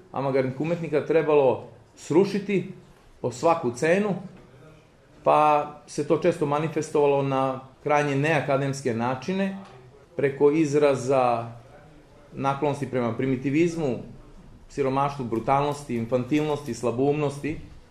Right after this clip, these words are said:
i to kao motiv sada na velika vrata ulazi umetnost. Kriterijum lepote dela i jednog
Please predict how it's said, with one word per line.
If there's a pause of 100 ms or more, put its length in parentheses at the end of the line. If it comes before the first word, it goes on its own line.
(140)
i
to
kao (600)
motiv
sada (220)
na
velika
vrata
ulazi
umetnost. (720)
Kriterijum (300)
lepote
dela (340)
i (300)
jednog